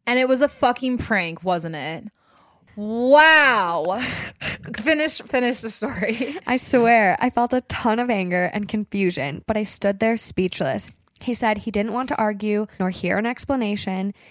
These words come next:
Speaker 2: I knew something was very off with his reaction because he usually isn't that calm and would definitely throw a fit in scenarios that are serious. I called him a liar and demanded to see the test results that he did behind my back.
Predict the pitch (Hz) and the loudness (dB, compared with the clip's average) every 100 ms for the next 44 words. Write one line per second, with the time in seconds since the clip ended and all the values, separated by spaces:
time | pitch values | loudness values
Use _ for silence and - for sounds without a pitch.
0 | - 196 226 302 294 233 220 202 190 180 | -8 -2 0 0 0 0 0 -2 -4 0
1 | 220 247 214 202 208 208 202 196 196 185 | 2 2 2 0 -2 -2 -2 -2 -2 -2
2 | 185 - 175 185 196 196 196 190 220 214 | -4 -6 -4 -4 -2 -2 0 0 0 -2
3 | - - 196 185 180 180 - 240 202 170 | -2 -4 -2 -2 -4 -4 -2 0 0 -2
4 | - 196 190 175 175 196 202 190 180 185 | -4 -4 -2 -2 -2 -2 -2 -2 -2 -4
5 | - 170 175 165 147 175 - 185 - 120 | -4 -6 -4 -4 -4 -4 -6 -6 -6 -8
6 | 90 - - _ - 226 - 214 220 240 | -8 -10 -14 _ -10 -6 0 0 0 -4
7 | 247 254 240 202 185 190 - 208 202 202 | -4 -2 0 0 0 -2 -2 -4 -4 -4
8 | 202 247 226 196 202 190 190 190 247 - | -2 -2 -2 -4 -4 -4 -4 -2 -2 -2
9 | 190 165 170 - 190 196 185 190 190 196 | -2 -2 -2 -4 -2 -2 -2 -2 0 0
10 | 190 175 160 180 147 - | 0 -2 -2 -2 -2 -6